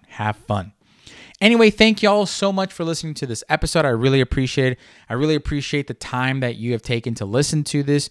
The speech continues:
show. If you've enjoyed this episode, be sure to share this with your friends. If you want to further support the podcast, I highly recommend that you check us out on Patreon.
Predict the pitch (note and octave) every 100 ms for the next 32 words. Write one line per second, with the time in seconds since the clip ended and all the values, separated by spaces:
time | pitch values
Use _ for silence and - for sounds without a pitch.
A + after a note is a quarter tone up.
0 | _ _ - - - D3+ E3+ - D3+ D3+
1 | E3+ D#3+ - D3 C3+ A2 C3+ E3+ D#3 C#3+
2 | - B2 A#2 - B2+ B2 G3+ - A#3 G3+
3 | - D#3+ F3 - D#3+ D#3 D3 D#3 D#3+ G#2+
4 | - _ _ _ _ _ _ - - B2
5 | - B2+ B2 - B2+ B2+ B2+ G#2+ - C3
6 | B2+ - - - _ - - D3+ F3 -
7 | F#3+ G3 - A2+ G#2 - D#3 D#3+ D3 C#3+
8 | D3 C#3 B2 A2 A2+ - B2+ A#2 - -
9 | A#2+ B2 - _ _ - G#2+ G2 - D3+
10 | - E3+ D#3+ E3